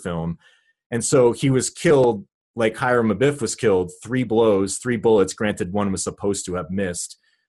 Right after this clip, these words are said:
But either way, it's the same thing. And then he has this resurrection at his funeral where the eternal flame is lit by Jackie Kennedy. And she's like this Isis figure. And if you look into mythology, there's something called the Vestal Virgins,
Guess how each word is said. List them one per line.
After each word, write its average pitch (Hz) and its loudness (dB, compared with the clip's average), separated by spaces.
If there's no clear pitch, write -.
But 117 0
either 165 4
way, 117 2
it's - -8
the 113 -10
same 123 0
thing. 101 -2
And 110 -2
then 110 2
he 113 -4
has 113 0
this 107 -2
resurrection 113 0
at 98 -2
his 95 -4
funeral 104 0
where 92 -4
the 98 0
eternal 98 -4
flame 110 -2
is 95 -6
lit 101 -2
by 90 -2
Jackie 92 -6
Kennedy. 92 -6
And 113 -4
she's 156 2
like 143 2
this - 0
Isis 131 -2
figure. 143 2
And 107 0
if 110 -12
you 117 -4
look 131 -2
into 120 0
mythology, 107 0
there's 98 -4
something 101 -6
called 92 -4
the 85 -4
Vestal 98 -4
Virgins, 110 -6